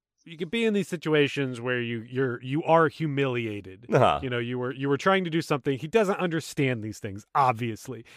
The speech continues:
Speaker 1: If he's getting this stuff put onto him to look like royalty, we all know that it doesn't look like that at all.
Speaker 2: Yeah.
Speaker 1: He doesn't because he was raised in the, in the wilds, you know, and, uh, it, as far as we know, like, uh, he grew up in the forest.
Speaker 2: He likes
Speaker 1: and he doesn't know these things,
Speaker 2: he
Speaker 1: but
Speaker 2: says
Speaker 1: he likes this girl.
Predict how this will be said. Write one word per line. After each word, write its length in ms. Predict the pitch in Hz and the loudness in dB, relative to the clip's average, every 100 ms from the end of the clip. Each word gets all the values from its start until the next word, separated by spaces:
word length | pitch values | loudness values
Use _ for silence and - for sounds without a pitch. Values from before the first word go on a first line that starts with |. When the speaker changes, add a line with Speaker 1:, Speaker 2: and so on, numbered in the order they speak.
| - | -6
Speaker 1:
If 120 | 147 135 | -2 0
he's 140 | 147 | 2
getting 280 | 208 220 202 | 2 4 2
this 120 | 170 | 2
stuff 220 | 175 160 | 2 0
put 160 | - 151 | 2 2
onto 180 | 147 131 | 2 0
him 160 | 131 120 | -2 -4
to 100 | 113 | -4
look 260 | 127 - | -4 0
like 180 | 143 123 | -2 -2
royalty, 560 | 113 127 120 - 110 95 - - | -2 -2 -2 -4 -6 -6 -14 -4
we 160 | 135 220 | 4 6
all 100 | 190 | 6
know 160 | 165 | 4
that 120 | 139 120 | 4 0
it 120 | 104 | 2
doesn't 260 | 156 135 123 | 2 2 -2
look 140 | 120 | -2
like 200 | 113 110 | -4 -2
that 220 | 117 113 120 | -2 0 0
at 160 | 127 | 0
all. 340 | 135 135 107 95 | 4 6 4 4
Speaker 2:
Yeah. 220 | 95 71 - | 4 4 2
Speaker 1:
He 160 | 226 | 2
doesn't 480 | 165 180 147 135 131 | 6 6 6 2 -2
because 380 | 135 139 131 - | -4 0 -2 0
he 120 | 139 | 0
was 320 | 147 131 - - - - _ - 156 | 2 2 -2 -16 -20 -20 _ -20 -6
raised 500 | 156 226 254 180 240 | 2 4 4 2 0
in 140 | 220 | 2
the, 100 | 220 185 | 0 0
in 100 | 202 | 2
the 60 | 214 | 4
wilds, 680 | 190 214 220 175 131 113 151 | 8 10 12 10 8 0 2
you 120 | 151 | 4
know, 380 | 151 165 208 202 | 6 8 8 8
and, 340 | 151 156 160 | 6 6 4
uh, 40 | 147 | -2
it, 480 | 160 147 139 120 - | -2 -4 -6 -6 -2
as 140 | 151 - | -2 4
far 200 | 190 180 | 6 6
as 120 | 143 | 4
we 140 | 156 | 2
know, 240 | 156 165 190 | 4 2 2
like, 320 | 175 147 139 | 2 2 2
uh, 200 | 156 143 | 2 2
he 360 | 147 160 165 151 | 0 -6 -8 -8
grew 180 | 127 202 | 0 2
up 80 | 175 | 2
in 60 | |
the 60 | 180 | -4
forest. 560 | - 208 196 143 - 175 | 2 4 6 4 -2 -2
Speaker 2:
He 120 | 202 | 0
likes 300 | 202 233 147 | 4 2 4
Speaker 1:
and 200 | 147 143 | 0 0
he 80 | 165 | 0
doesn't 260 | 190 175 175 | 0 0 2
know 160 | 202 | 4
these 220 | 170 147 | 4 0
things, 280 | - 127 113 | 0 -2 -2
Speaker 2:
he 100 | 160 | -4
Speaker 1:
but 180 | 156 151 | -2 2
Speaker 2:
says 160 | 190 185 | 4 6
Speaker 1:
he 40 | |
likes 260 | 135 147 - | 4 4 0
this 200 | 226 - | -4 4
girl. 640 | 262 254 175 123 104 | 6 8 8 4 0